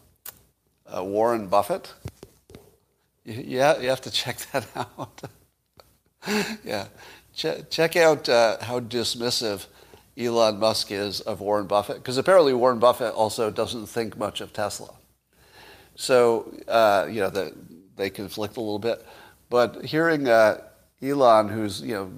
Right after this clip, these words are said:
taking us to Mars and building electric cars and changing the world, hearing him talking about Warren Buffett as a guy who just looks at numbers, <laughs> which is pretty close, pretty close to a good explanation of, of who he is.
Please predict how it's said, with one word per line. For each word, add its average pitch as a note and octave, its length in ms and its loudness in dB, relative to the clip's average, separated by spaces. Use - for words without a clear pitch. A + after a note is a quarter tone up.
taking A2+ 340 -4
us G#2 180 -4
to A2 100 -14
Mars G2+ 560 -2
and F#2 180 -14
building G2+ 300 -4
electric G2 400 -4
cars G2+ 360 0
and F#2+ 200 -14
changing G#2+ 440 -6
the D#2 100 -12
world, G2+ 340 -4
hearing D#3 280 2
him C#3+ 160 0
talking C3 320 0
about G#2+ 240 2
Warren G2+ 280 -2
Buffett A2 360 0
as F#2+ 180 -6
a G#2 40 -12
guy G#2 220 2
who G2 100 -6
just G2 240 -12
looks A2 220 -8
at G2 100 -8
numbers, F#2+ 520 -10
<laughs> - 800 -18
which A2+ 720 -4
is G#2 180 -10
pretty A2+ 180 -8
close, E3 540 -2
pretty A2+ 160 -8
close B2+ 300 0
to A#2+ 100 -4
a A2 40 -4
good A#2 220 -2
explanation A2 580 -8
of, G2+ 220 -10
of E3 180 -12
who A2 140 -8
he A2 80 -4
is. A#2 200 -10